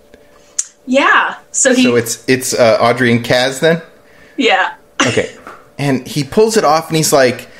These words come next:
Speaker 2: "Is Audrey?
Speaker 1: Hi.
Speaker 2: Is, is this, like, is,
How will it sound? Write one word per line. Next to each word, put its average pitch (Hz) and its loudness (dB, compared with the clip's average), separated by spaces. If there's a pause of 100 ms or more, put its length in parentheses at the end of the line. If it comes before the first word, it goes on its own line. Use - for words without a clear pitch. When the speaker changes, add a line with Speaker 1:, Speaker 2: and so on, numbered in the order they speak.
(240)
Speaker 2:
"Is 165 2 (1120)
Audrey? 277 0 (1040)
Speaker 1:
Hi. 349 4
Speaker 2:
Is, 202 2 (380)
is 135 -4
this, 170 0
like, - 0 (1400)
is, - -14